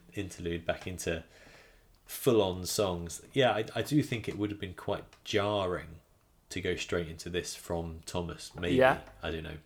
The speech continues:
Speaker 1: Maybe I'm only saying that because that there is an interlude. Maybe if there wasn't an interlude, maybe I wouldn't be thinking
Speaker 2: You wouldn't have
Speaker 1: that.
Speaker 2: even noticed.
Speaker 1: Yeah, exactly, yeah.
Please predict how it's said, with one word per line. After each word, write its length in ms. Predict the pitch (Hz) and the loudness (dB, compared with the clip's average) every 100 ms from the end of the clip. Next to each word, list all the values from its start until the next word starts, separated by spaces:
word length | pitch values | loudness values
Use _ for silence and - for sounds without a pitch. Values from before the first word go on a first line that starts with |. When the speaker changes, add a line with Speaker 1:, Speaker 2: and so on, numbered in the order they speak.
| _ - - - - | _ -20 -20 -10 6
Speaker 1:
Maybe 200 | 110 104 | 8 10
I'm 140 | 92 | 6
only 180 | 92 87 | 4 2
saying 300 | - 90 85 | 0 -2 0
that 180 | 85 - - | -2 -6 -8
because 560 | - - 90 76 - - _ _ _ _ _ | -8 0 0 2 -4 -10 _ _ _ _ _
that 120 | 87 | -6
there 200 | 82 82 | -2 0
is 120 | 85 80 | 0 -2
an 40 | |
interlude. 420 | 82 80 80 80 - - | -6 -6 -8 -10 -12 -6
Maybe 280 | 92 85 - - | -6 -6 -10 -16
if 100 | - | -6
there 120 | 85 | -4
wasn't 280 | 90 82 80 | -2 -4 -4
an 100 | 82 | -10
interlude, 340 | 82 - 82 | -10 -12 -10
maybe 240 | 87 82 82 | -6 -6 -4
I 40 | |
wouldn't 260 | 80 82 82 | -4 -6 -6
be 60 | |
thinking 160 | 80 120 | -6 -2
Speaker 2:
You 60 | 113 | 0
wouldn't 120 | 117 | 2
have 60 | 107 | 2
Speaker 1:
that. 60 | |
Speaker 2:
even 140 | 110 110 | 2 4
noticed. 340 | 110 107 95 | 2 0 2
Speaker 1:
Yeah, 120 | 87 | 2
exactly, 540 | 76 95 87 - - | 2 4 4 2 -6
yeah. 120 | 78 | -8